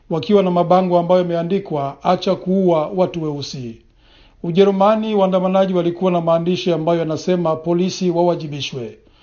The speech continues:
Msemaji wa Wizara ya Mambo ya Nje ya China, Zhao Lijian, leo amesema katika mkutano wa waandishi wa habari kwamba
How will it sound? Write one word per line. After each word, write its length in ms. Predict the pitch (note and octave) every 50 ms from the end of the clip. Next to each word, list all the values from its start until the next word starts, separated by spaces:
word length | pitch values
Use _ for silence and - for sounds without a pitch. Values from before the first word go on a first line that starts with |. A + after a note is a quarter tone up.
| _ _ _ _ _ -
Msemaji 420 | - - D#3+ D3 D#3 F3 F3+ F3 F3+
wa 60 | E3+
Wizara 320 | E3 E3+ D3+ F3 F3 E3+
ya 60 | E3
Mambo 260 | E3 E3 E3 E3+ E3 D#3+
ya 100 | D#3 E3+
Nje 180 | F3+ F3 F3 E3+
ya 140 | E3 D#3
China, 500 | D3+ - - G3+ G#3+ G3 F3 E3+ E3 D#3+
Zhao 360 | D#3+ D3+ C#3+ F3 E3+ E3 D#3+ D#3
Lijian, 520 | D3+ C#3 C3+ D3+ F3 F#3+ G3 G3 G3 G3+ G3+ - _ _ _ _ - - - - _ -
leo 200 | D#3 E3 F#3 G3
amesema 460 | F#3+ F3+ F3 F3 - G3 G3 F#3 F3
katika 220 | E3 E3+ D#3 - F3
mkutano 340 | E3 E3 E3+ F#3+ F#3+ F#3+
wa 60 | F3 E3+
waandishi 280 | E3+ F3 F#3 F3 -
wa 100 | F3+ E3
habari 300 | D#3+ D#3+ E3 F3 D#3+ E3
kwamba 480 | - - G3 G#3 F#3 C#3+ B2+ C3 D3+